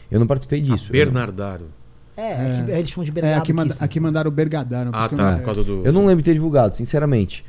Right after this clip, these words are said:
Speaker 1: É, e também não posso responder pelas, pelas, sei lá, irresponsabilidades financeiras desse grupo que tá muito rico.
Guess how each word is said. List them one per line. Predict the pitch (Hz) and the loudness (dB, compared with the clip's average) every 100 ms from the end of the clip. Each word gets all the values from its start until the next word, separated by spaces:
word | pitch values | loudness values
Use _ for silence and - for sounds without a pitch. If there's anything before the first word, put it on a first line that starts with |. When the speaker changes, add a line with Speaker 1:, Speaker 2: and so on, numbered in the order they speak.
| - | -4
Speaker 1:
É, | - 101 | 0 2
e | 113 | 2
também | - 135 135 | 4 2 2
não | 147 | 0
posso | 135 127 | 0 0
responder | 123 - 131 104 107 110 - - - | -2 -4 0 4 4 2 -8 -14 -2
pelas, | 113 110 110 98 - | 0 4 2 2 0
pelas, | 104 101 101 90 | 0 2 2 0
sei | - 113 | -2 0
lá, | 101 90 - | 0 0 0
irresponsabilidades | 104 101 113 117 104 104 104 | 0 0 -2 -2 -2 -2 -4
financeiras | - 107 101 - 104 | -4 -4 -2 -2 -2
desse | 104 - 110 | -2 -6 -4
grupo | 107 117 123 | -2 -2 -4
que | - | -4
tá | 123 | -2
muito | 123 147 | -2 0
rico. | 117 101 - | -2 -2 -6